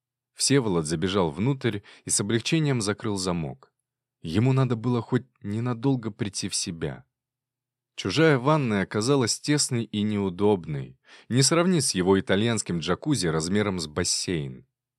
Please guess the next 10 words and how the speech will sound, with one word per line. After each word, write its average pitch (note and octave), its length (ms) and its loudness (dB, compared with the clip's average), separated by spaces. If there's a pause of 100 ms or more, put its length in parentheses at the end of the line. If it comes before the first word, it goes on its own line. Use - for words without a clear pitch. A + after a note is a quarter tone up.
При E2 140 0
мысли G2 300 0
о G2 100 2
том, G#2+ 240 -4
что F2+ 340 0 (260)
сейчас - 520 0
в E2 60 -10
его E2 240 0
джакузи F#2 640 -2
нежится F2+ 680 -2